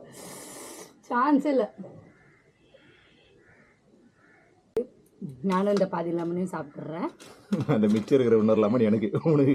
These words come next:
Speaker 2: கிடையாது. புளி சா-, புளி சாப்பிட்டு பாரு எப்படி
Speaker 1: நான்
Speaker 2: இருக்குன்ட்டு.
Speaker 1: புளியை டேஸ்ட் பண்ணி பார்க்கறேன்.
Speaker 2: புளியும் நல்லா இனிப்பா தான் இருக்கு. அதான் புளிப்பா இருக்கிறது எல்லாமே இனிப்பா இருக்கும் போது இதை சாப்பிட்டா.
Speaker 1: ம்.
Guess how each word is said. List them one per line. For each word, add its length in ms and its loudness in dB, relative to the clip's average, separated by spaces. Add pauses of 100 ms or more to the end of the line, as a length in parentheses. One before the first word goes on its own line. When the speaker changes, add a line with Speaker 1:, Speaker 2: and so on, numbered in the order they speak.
Speaker 2:
கிடையாது. 260 0 (960)
புளி 220 4
சா-, 160 2 (100)
புளி 180 4
சாப்பிட்டு 220 2
பாரு 120 4
எப்படி 140 4
Speaker 1:
நான் 20 2
Speaker 2:
இருக்குன்ட்டு. 320 0
Speaker 1:
புளியை 300 0
டேஸ்ட் 260 -6
பண்ணி 220 -6
பார்க்கறேன். 340 -14 (540)
Speaker 2:
புளியும் 220 2
நல்லா 180 4
இனிப்பா 240 2
தான் 120 0
இருக்கு. 160 -6 (560)
அதான் 200 2
புளிப்பா 240 2
இருக்கிறது 260 4
எல்லாமே 240 4 (240)
இனிப்பா 220 4
இருக்கும் 240 0
போது 180 -2
இதை 140 -4
சாப்பிட்டா. 240 -6 (3250)
Speaker 1:
ம். 420 -6